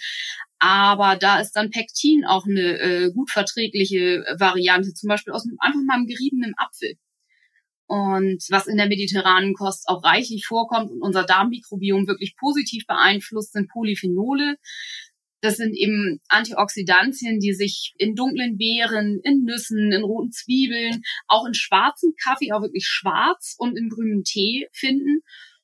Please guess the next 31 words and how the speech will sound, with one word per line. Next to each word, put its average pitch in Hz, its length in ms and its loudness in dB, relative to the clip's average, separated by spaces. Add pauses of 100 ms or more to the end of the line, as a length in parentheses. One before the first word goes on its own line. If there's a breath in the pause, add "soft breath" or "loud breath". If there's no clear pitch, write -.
(140)
Und 220 140 0
durch 226 140 -2
Nüsse 277 280 2
und 175 140 -2
Fisch 269 260 -2
kommt 214 240 -4
dann 233 160 6
ja 254 200 2
auch 247 160 4
mal 240 180 -4
wieder 226 140 -2
reichlich 240 440 0
Omega-drei-Fettsäuren 202 1600 0
mit 214 200 -4
auf - 100 -2
den 175 140 -2
Tisch. - 400 -6 (840 soft breath)
Auch 220 220 6 (100)
da 196 500 6
hat 349 120 0
man 294 160 4
mittlerweile 269 560 2
einen 262 260 -2
Zusammenhang 233 680 0
erkannt 226 480 -2
zwischen - 360 -6
einer 190 280 2
hohen 196 220 0 (120)
Aufnahme 247 760 2
von 247 180 -10
Omega-drei-Fettsäuren 208 1400 0